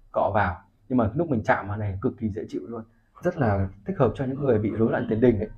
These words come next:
hoặc là hay xê sẩm mặt mày ấy, thì mình chà vào cái vùng này cực kỳ dễ chịu. Như vậy là sáu vùng, mỗi một vùng mình gạch ba mươi tiếng đếm cả qua cả lại. À, nếu mà chữa bệnh thì dạ,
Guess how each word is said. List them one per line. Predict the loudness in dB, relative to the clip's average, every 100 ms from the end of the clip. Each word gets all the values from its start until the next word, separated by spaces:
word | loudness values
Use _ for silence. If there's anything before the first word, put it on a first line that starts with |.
| -18 -20 -20 -20
hoặc | -8
là | -4
hay | -4
xê | -2 -2
sẩm | -2 -8 -12
mặt | -4
mày | 0 0
ấy, | -2 -8
thì | -6 0
mình | 2 0 -4 -20 2
chà | 4
vào | 6 4
cái | 2
vùng | 0 0
này | -2
cực | -4 -6
kỳ | -4
dễ | -4 -2
chịu. | -4 -4 _ _ _ -20 2
Như | 8
vậy | 10 10
là | 6 6 0 -4
sáu | 4 10
vùng, | 10 10 6
mỗi | 4
một | 4
vùng | 4 2
mình | 4
gạch | 4 4 2
ba | 2
mươi | 2
tiếng | 2
đếm | 2 2 0 _
cả | -4 -4 -4
qua | -6 -4
cả | -2
lại. | -2 -2 _ _ _ -4
À, | 2 4
nếu | 4
mà | 2
chữa | 0 6
bệnh | 6 6
thì |
dạ, | 0